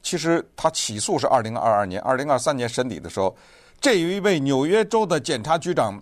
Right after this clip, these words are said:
对川普机构、川普公司、川普集团提出了商业诈欺的起诉，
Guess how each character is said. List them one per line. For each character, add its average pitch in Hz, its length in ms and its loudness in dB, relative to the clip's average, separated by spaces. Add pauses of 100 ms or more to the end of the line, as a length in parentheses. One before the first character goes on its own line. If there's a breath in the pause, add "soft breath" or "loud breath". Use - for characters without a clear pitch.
对 185 200 2
川 254 320 -2
普 117 360 -6
机 254 220 -2
构、 233 420 0
川 226 220 -2
普 127 220 -6
公 220 180 0
司、 214 220 0
川 208 240 0
普 135 100 -6
集 170 160 -6
团 147 220 2 (280 loud breath)
提 214 200 0
出 220 160 2
了 180 100 2
商 254 320 0
业 196 160 0
诈 180 300 0
欺 233 200 -6
的 175 160 -2
起 - 220 -8
诉， 190 260 2